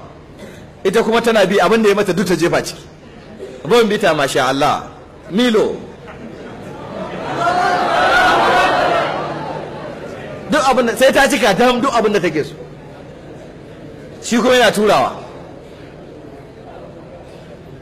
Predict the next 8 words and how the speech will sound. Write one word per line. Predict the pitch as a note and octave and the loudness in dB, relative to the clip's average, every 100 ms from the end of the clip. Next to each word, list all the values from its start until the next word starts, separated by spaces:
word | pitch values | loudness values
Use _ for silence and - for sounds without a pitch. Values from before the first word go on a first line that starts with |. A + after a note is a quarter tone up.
| C#3 | -2
Ya | F3 | 2
je | F#3 B3 | 6 6
kanta, | B3+ C4 A3 D#3 D#3 | 6 6 6 4 6
ya | A#3+ | 6
yi | C4+ | 6
me? | A3+ C3 - - - - - - | 4 2 -6 -16 -18 -18 -18 0
Ya | E3 F#3+ | 4 4
biya. | G#3 A3 G3+ E3+ | 6 6 6 4